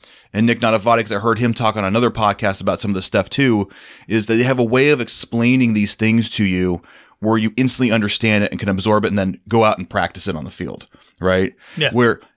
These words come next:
Speaker 1: people were providing this, these little tidbits of knowledge, but they just, they weren't I wasn't abs-, I just wasn't ab-, resor-, absorbing it, right? Just wasn't, I wasn't able to, I heard it, I understood it kinda, and then I went out there and I just fucked it up,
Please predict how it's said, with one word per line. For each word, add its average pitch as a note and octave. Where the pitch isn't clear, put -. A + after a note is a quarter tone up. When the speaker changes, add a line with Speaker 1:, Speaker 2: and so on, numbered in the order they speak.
Speaker 1:
people E3
were B2+
providing C3
this, A#2+
these B2
little B2+
tidbits B2+
of G2+
knowledge, A2+
but A#2
they B2+
just, A#2+
they C#3
weren't B2+
I C3+
wasn't C#3
abs-, -
I B2+
just C#3+
wasn't D3
ab-, G#2
resor-, B2
absorbing A2+
it, -
right? G#2
Just G2+
wasn't, A#2+
I A2
wasn't A#2+
able A2+
to, G#2
I -
heard D3+
it, D3
I G#2+
understood A2+
it -
kinda, B2+
and G#2+
then A2
I A2
went A#2+
out A#2
there A#2
and G2+
I G2
just F2+
fucked G2
it F2+
up, -